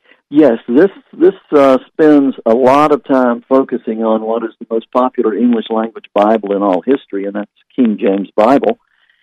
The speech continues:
And it really, um, it really could have been called, um,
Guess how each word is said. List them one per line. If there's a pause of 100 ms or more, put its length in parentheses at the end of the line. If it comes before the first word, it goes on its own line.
(280)
And
it
really,
um, (220)
it
really
could
have
been
called,
um,